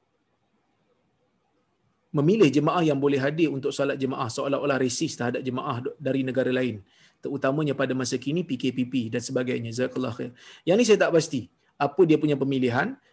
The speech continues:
tapi kalau dia nak pilih seseorang, tak boleh dia pilih atas dasar,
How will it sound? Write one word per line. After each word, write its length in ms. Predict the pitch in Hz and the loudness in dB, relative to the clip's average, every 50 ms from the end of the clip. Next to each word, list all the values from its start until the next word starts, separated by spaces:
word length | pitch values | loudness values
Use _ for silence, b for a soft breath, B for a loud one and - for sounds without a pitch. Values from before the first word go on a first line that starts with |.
| _ _ | _ _
tapi 240 | - 135 165 208 208 | -4 -2 -2 -2 0
kalau 400 | - - 156 151 151 160 151 151 | 2 4 4 4 6 4 4 2
dia 240 | 135 139 180 185 165 | 4 4 4 4 4
nak 160 | 143 - - | 2 -2 -4
pilih 240 | 180 196 208 196 151 | -4 0 0 0 0
seseorang, 560 | - 151 - 165 135 156 170 208 226 262 - | 0 0 0 0 0 0 0 -2 -2 -2 -2
tak 160 | - 139 - | -4 -2 0
boleh 240 | 151 147 170 185 160 135 | 0 0 2 2 2 2
dia 80 | 135 135 | 2 0
pilih 320 | 135 135 143 165 185 175 | 0 0 0 0 0 0
atas 320 | 151 - 139 139 - 147 135 | 0 -2 -6 -6 -4 -2 -2
dasar, 480 | 131 131 127 - - 165 165 160 - | 0 -2 0 0 0 0 0 -2 -4